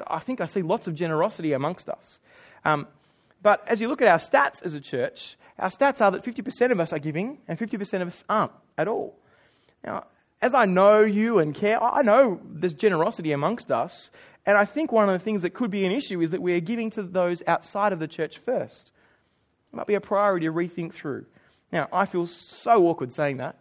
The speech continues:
'cause I know I benefit. But again, I don't get more. <laughs> And sure, this guy's a pastor, but have a look at his, <laughs> his kind of argument and think through, is this what the Bible's saying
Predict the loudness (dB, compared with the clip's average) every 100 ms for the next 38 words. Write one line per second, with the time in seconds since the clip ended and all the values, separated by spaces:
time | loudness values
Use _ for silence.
0 | -14 -6 -2 2 4 4 2 0 -4 -12
1 | -4 2 4 6 4 4 4 4 2 -6
2 | -20 -14 -14 -14 -14 -2 0 2 0 2
3 | -2 2 2 2 2 2 0 -6 0 4
4 | 4 4 0 0 0 -2 -16 -12 -2 0
5 | 4 4 6 6 6 2 -2 -10 -20 -6
6 | -4 0 0 2 0 2 0 -2 -2 2
7 | 2 0 -4 -2 -2 -4 -10